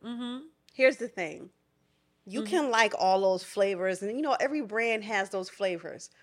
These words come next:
Speaker 2: But no brand other than Ruffles does cheddar and sour cream the way it's supposed to be done. And that is across the nation, okay?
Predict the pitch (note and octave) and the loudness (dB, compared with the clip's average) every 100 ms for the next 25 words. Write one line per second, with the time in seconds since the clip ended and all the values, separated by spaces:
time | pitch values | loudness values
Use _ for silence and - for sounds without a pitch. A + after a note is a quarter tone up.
0 | _ _ _ E3+ G3 G3 G#3+ C#4+ B3 B3 | _ _ _ 0 0 4 6 6 6 6
1 | G3+ F#3 E3+ F#3+ G#3 G3+ G3 F#3 F#3 - | 6 4 2 2 2 2 2 4 2 0
2 | F#3 F3 F#3 F3 E3+ - G#3+ G3 F#3+ F#3 | -6 0 2 2 0 -2 0 2 0 2
3 | F3+ F3+ F3 F#3+ F3+ E3+ E3+ D#3+ - E3+ | 2 2 0 -2 0 0 0 -2 -4 -8
4 | E3 E3 F3 E3 D#3+ E3 _ - - F#3+ | -8 -12 -10 -8 -8 -10 _ -20 -12 -4
5 | G3 A3 C4 - G3 - G#3 F#3+ - F#3 | 0 4 2 2 -8 0 2 2 0 -4
6 | F3 E3+ - - D#3+ F#3 F#3 F3+ F#3 F#3+ | -4 -6 -6 -8 -10 -10 -10 -2 -2 -2
7 | A#3+ | -6